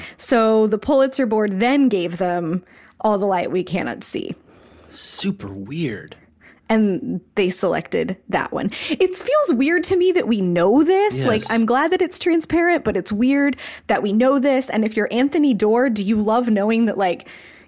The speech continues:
Speaker 1: you won, but not because you were originally in consideration? <laughs>
Speaker 2: I get, yeah, I don't know. Like, first of all, I mean, there's a lot of weird parts. W-, first, the original finalist pool is a weird pool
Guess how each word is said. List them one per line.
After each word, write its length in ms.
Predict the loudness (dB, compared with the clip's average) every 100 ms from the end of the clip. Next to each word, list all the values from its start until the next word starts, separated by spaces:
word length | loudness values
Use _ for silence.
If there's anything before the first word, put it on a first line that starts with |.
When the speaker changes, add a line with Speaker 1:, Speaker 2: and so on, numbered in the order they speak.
| -2
Speaker 1:
you 220 | 2 2
won, 800 | 2 2 2 2 2 4 2 0
but 120 | -2
not 180 | 0 0
because 300 | 0 0 0
you 100 | 2
were 240 | 2 2 2
originally 480 | 2 2 2 2 2
in 100 | 2
consideration? 840 | 2 2 2 2 2 2 2 0 0 -6 -12
<laughs> 300 | -16 -20 -12
Speaker 2:
I 60 | -10
get, 280 | -6 -6 0
yeah, 380 | 2 2 0 -2
I 120 | -2
don't 180 | 0 0
know. 280 | 0 0
Like, 260 | 0 -2 -6 -16 -20 -20
first 320 | -6 -2 -2 -2
of 100 | -2
all, 140 | -2
I 80 | 0
mean, 180 | 0 2
there's 120 | 0
a 40 | 0
lot 140 | 0
of 80 | -2
weird 260 | -2 -2 -4
parts. 260 | -8 -8
W-, 320 | -12 -14 -14 -6
first, 340 | -2 -2 -2
the 140 | -4
original 360 | 0 0 2 0
finalist 520 | -2 -4 -2 -2 -4
pool 180 | -2 0
is 100 | 0
a 60 | 0
weird 400 | 0 0 0 -2
pool 420 | -6 -8 -8 -14